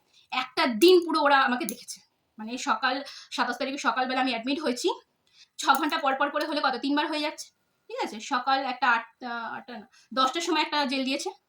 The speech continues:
তার ছ ঘন্টা পর আরেকবার জেল দিয়েছে, তার ছ ঘন্টা পর রাতেরবেলা আরেকবার জেল দিয়েছে।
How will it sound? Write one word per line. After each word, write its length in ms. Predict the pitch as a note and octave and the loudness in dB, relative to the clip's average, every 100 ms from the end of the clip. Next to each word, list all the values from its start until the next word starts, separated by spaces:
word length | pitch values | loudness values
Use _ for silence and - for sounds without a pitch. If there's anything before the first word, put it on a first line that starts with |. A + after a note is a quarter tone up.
| _ _ _ _ _ _ | _ _ _ _ _ _
তার 280 | - C4+ D4+ F4+ | 4 6 6 4
ছ 60 | F4 | 2
ঘন্টা 300 | D4 D#4 C#4 | 4 2 2
পর 100 | C4+ | 2
আরেকবার 340 | A#3 B3 C#4+ | 2 2 2
জেল 180 | C#4+ D#4 | 0 0
দিয়েছে, 280 | D#4 E4 - A4+ - _ _ _ _ _ E4+ | 0 0 -2 -4 -8 _ _ _ _ _ 6
তার 180 | F4+ F#4+ | 6 8
ছ 60 | G4+ | 6
ঘন্টা 300 | F4 E4 D#4+ | 6 4 2
পর 100 | D#4 | 4
রাতেরবেলা 320 | C#4 D4 D4 | 4 4 2
আরেকবার 320 | C#4 D#4+ C#4 | 4 2 2
জেল 160 | B3+ A#3 | 0 -2
দিয়েছে। 260 | A3+ - | -4 -8